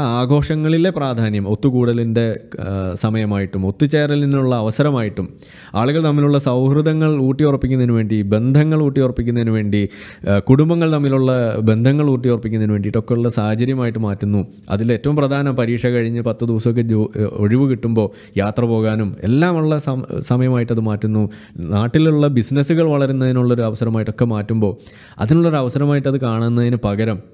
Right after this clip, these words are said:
അവിടെ കൊണ്ടുവന്ന് ഈ ഐതിഹ്യം തിരുകുന്ന ഈ നാണം കെട്ട പരിപാടി അത് ഇസ്ലാമിസ്റ്റുകൾ നിർത്തിയില്ല എന്നുണ്ടെങ്കിൽ നിങ്ങളിനി കാണാൻ പോകുന്നത് വലിയ പെരുന്നാൾ വരുമ്പോൾ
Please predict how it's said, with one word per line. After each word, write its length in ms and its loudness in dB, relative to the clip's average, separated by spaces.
അവിടെ 280 0
കൊണ്ടുവന്ന് 640 0
ഈ 140 4
ഐതിഹ്യം 500 0
തിരുകുന്ന 360 0
ഈ 100 2
നാണം 400 2
കെട്ട 220 -2
പരിപാടി 340 0
അത് 140 4
ഇസ്ലാമിസ്റ്റുകൾ 640 2
നിർത്തിയില്ല 500 2
എന്നുണ്ടെങ്കിൽ 480 -2
നിങ്ങളിനി 420 2
കാണാൻ 300 -2
പോകുന്നത് 460 0
വലിയ 240 2
പെരുന്നാൾ 400 0
വരുമ്പോൾ 400 0